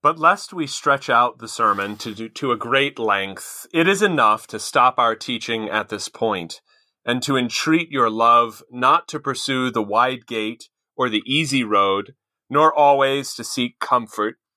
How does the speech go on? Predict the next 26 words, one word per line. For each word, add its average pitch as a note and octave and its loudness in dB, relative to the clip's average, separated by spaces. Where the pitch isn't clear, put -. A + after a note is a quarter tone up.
but C3+ 0
bearing F3 4
in C#3 -2
mind B2 2
the A#2+ -6
end C#3 0
of A#2 -4
each G#2+ -4
way, G2 0
to C#3 -2
flee D#3 2
the G#2 -4
easy G#2+ -4
way, F#2 -2
considering E3 2
what C3+ 0
befell C#3 2
this A#2 -12
rich A#2 -6
man, G#2 -2
and C3+ -2
to C#3 -4
pursue E3+ 2
the C#3 2
narrow C3+ 4
gate A#2+ -6